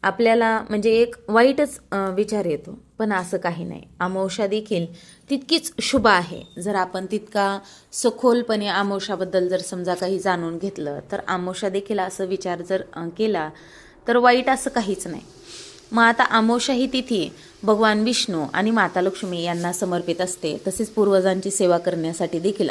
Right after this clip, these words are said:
अमावस्या तिथी समर्पित असते. मग बघा, आपल्याला आता, अ, उद्याच्या दिवशी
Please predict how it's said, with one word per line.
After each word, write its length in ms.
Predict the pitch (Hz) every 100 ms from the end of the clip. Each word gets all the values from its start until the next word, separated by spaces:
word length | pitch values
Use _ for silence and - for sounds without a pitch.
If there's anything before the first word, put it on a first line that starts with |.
| -
अमावस्या 380 | 175 170 170 175
तिथी 280 | 156 180 175 - - -
समर्पित 560 | - 262 196 180 -
असते. 260 | - - - - - - - -
मग 180 | 240 226
बघा, 300 | 277 240 143 - -
आपल्याला 400 | 208 233 233 240
आता, 320 | 233 202 123 - - - -
अ, 420 | - 170 170 165 147 - - _ _ _ _ _ _ _ _ - _ -
उद्याच्या 400 | 226 226 220 233
दिवशी 480 | 240 226 - 160